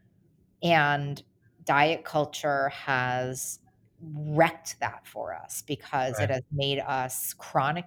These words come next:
Speaker 1: cheaters. It has made it completely acceptable to wake up one day and leave your relationship to try something different. I mean, there is no longevity in the concepts of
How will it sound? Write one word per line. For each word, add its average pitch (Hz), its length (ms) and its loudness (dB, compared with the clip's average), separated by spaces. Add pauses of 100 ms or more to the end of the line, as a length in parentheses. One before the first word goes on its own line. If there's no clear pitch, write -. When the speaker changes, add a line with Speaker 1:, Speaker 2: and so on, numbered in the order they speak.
(100)
Speaker 1:
cheaters. 165 720 -4
It 156 80 -6
has 147 180 -2
made 147 300 -2
it 139 220 -2 (580)
completely 170 640 -2
acceptable 156 1160 -2 (300)
to 156 120 0
wake 147 300 4
up 165 160 2
one 143 260 0
day 131 400 2
and 120 300 -4
leave 139 300 -2
your 139 120 0
relationship 135 960 -4
to 120 100 -12
try - 320 -10
something 135 480 -6
different. 131 800 -8 (800)
I 147 40 -2
mean, 139 140 0
there 131 120 2
is 131 100 -2 (100)
no 139 540 2
longevity 127 1200 -4 (140)
in 127 540 -4 (120)
the 143 80 -8
concepts - 1000 -6
of 120 680 -4